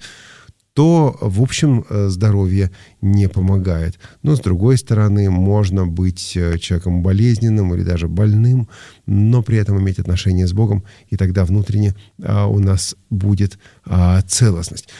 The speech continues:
Мы, кстати, еще поговорим, а, с вами, обязательно перейдем, подойдем к тому, что значит «ранами его мы исцелились». А, вот, э, вся эта тема у нас обязательно, а, будет. А,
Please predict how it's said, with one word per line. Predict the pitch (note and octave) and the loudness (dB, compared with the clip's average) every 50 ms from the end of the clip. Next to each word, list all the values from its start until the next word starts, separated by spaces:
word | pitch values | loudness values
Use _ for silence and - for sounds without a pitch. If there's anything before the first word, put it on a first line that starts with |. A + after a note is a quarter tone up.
| - - | -8 -2
Мы, | - D#3 D3 | 0 0 0
кстати, | - - E3+ D#3 | 2 0 0 0
еще | D#3+ C3+ - C#3+ | 0 0 0 -2
поговорим, | C#3+ D3 C#3 C#3+ C#3+ D3 E3 F3 F3+ C3+ G2+ D#2 C#2+ C#2+ D#2 - | -2 0 0 2 4 4 4 4 4 2 2 0 -4 -8 -10 -8
а, | - G#2+ G#2+ G#2 G#2 | -6 -4 -2 -2 -4
с | - - - | -4 -6 -6
вами, | B2 C3+ E3 F#3+ G3+ G#3 F3+ | -2 -2 0 0 0 0 0
обязательно | C#3+ B2 A2+ A2+ A2+ C#3 B2+ - A#2 A2 G#2 | 0 0 0 0 2 0 0 0 -2 -4 -4
перейдем, | - - A2+ A2+ G#2+ G#2 B2+ C#3+ D3 C#3+ C#3 - - - - - - | -2 -2 -2 0 0 0 0 0 0 -2 -4 -6 -12 -20 -20 -10 -4
подойдем | - A2+ A2+ A2+ A2 C3+ C#3+ C3+ | 0 2 2 2 2 2 2 0
к | C#3 - | -2 -2
тому, | - G#2 G#2 A#2 A#2+ A2 | -2 0 2 2 0 0
что | - - A2 | 0 -2 0
значит | G#2+ G#2+ G#2 - - - - | 0 0 0 -2 -2 -4 -2
«ранами | G2 G#2 G2+ G2+ G2 F#2+ F2+ F2+ F2 | 0 2 2 2 2 2 0 0 0
его | F2 F2+ F2 F2+ F2 | 0 0 0 0 0
мы | E2+ E2+ F2 F2 | 0 0 0 -2
исцелились». | F2 F2 - - - A#2 A2 B2+ C#3 D3 D3 C3 - - - - - - - - - - | -2 -4 -6 -4 -2 -2 0 2 2 2 0 -2 -4 -8 -18 -20 -20 -20 -20 -20 -20 -20
А, | - - - F#2 F#2 F#2 F2+ F#2 F2+ F#2+ | -8 -4 -2 0 2 2 2 0 0 -2
вот, | F2+ F#2 G2+ G#2 G2 - | -2 0 -2 -2 -2 -2
э, | - A2 | -4 -4
вся | G2+ - - A2 | -4 -2 0 0
эта | G2+ F#2+ F#2+ F#2 | 2 2 0 0
тема | - - A2 F#2+ G2 F#2 | 0 -2 0 0 0 0
у | |
нас | F#2 F2+ F2 - | 0 -2 -2 -4
обязательно, | E2+ E2 F2 E2+ E2 F2+ F2 F2 - F2+ F2+ F2 F2 F2+ - - - _ _ _ | -4 -4 -2 -2 0 -2 -2 -2 -2 -2 -2 -2 -2 -4 -8 -16 -20 _ _ _
а, | - - F#2+ F#2+ F#2+ | -4 0 2 2 2
будет. | F#2+ G2 G2 G2 G2+ G2+ G2 F2+ F#2 F#2 - - - - - - - - - | 2 2 0 0 2 2 2 0 -2 -4 -8 -12 -20 -20 -20 -20 -20 -12 -6
А, | - F#2 F#2+ F#2 F#2 F#2 F#2 F2+ F2+ | -2 0 2 2 2 2 2 2 2